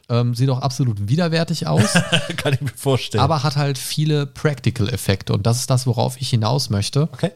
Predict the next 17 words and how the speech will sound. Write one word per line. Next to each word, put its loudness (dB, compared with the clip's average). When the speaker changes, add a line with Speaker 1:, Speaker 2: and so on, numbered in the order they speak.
Speaker 1:
Mein 2
Problem 0
mit -2
diesen -2
Practical-Effekten -2
ist -2
halt, 0
dass -2
die -6
einfach 0
in -4
der 2
Regel 0
sehr 2
scheiße -2
altern. 0
Speaker 2:
Ja. 0